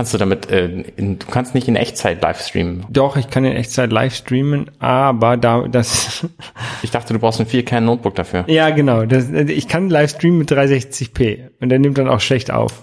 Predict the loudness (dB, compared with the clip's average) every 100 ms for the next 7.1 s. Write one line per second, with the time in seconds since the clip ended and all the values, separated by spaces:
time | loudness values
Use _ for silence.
0 | _ -4 -2 0 -2 -2 -6 -6 -8 -10
1 | -20 _ _ _ _ _ _ -12 -8 -6
2 | -6 -6 -8 -10 -10 -2 0 2 2 0
3 | 0 0 2 0 -2 2 2 2 0 0
4 | -2 -4 -4 -4 -2 -2 -2 -4 -2 0
5 | 0 0 -2 -2 -2 0 2 2 0 0
6 | 2 0 0 -2 0 -2 0 -2 0 0
7 | -2